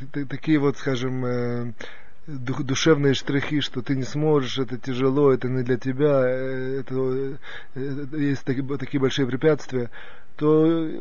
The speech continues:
мне будет намного тяжелее с этим справиться. А если у меня это не мелькает, то есть я да-, даже, даже пока говорю не про такой продвинутый уровень, что я действительно там могу это всё преодолеть и, и со всей, се-, как бульдозер такой, ну, условно,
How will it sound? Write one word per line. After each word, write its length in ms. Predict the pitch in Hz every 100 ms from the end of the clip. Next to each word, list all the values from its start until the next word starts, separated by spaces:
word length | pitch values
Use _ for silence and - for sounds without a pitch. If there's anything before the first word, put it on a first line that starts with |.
| -
мне 180 | 175 185
будет 180 | 185
намного 340 | 170 170 170 165
тяжелее 440 | 165 151 156 156
с 80 | 139
этим 200 | 127 127
справиться. 580 | - 113 117 139 - 107 - - -
А 80 |
если 540 | 135 220 226 185 180 190
у 100 | 160
меня 200 | 160 190
это 160 | 165
не 140 | 175 226
мелькает, 520 | 190 151 147 127 123 - - - - - -
то 80 | -
есть 120 | 135
я 140 | 143 156
да-, 140 | 151
даже, 280 | 151 175 165
даже 260 | 156 175 160
пока 220 | 160 156
говорю 260 | 156 151
не 140 | 151 165
про 140 | 156
такой 200 | 143 143
продвинутый 540 | 131 131 139 139 131 127
уровень, 360 | 127 123 123
что 180 | 113 -
я 200 | 127 123
действительно 420 | 117 - 143 131
там 160 | 120 120
могу 260 | 123 123
это 160 | 127 123
всё 220 | - 131
преодолеть 680 | 113 127 120 127 160 151 135
и, 320 | 123 120 120 - - - -
и 480 | 127 123 120 120 151 - - -
со 180 | -
всей, 220 | 135 151 135
се-, 200 | 151 139
как 180 | 127
бульдозер 480 | 123 135 131 131 120
такой, 280 | 110 110 117
ну, 120 | 120
условно, 440 | 110 - 113 110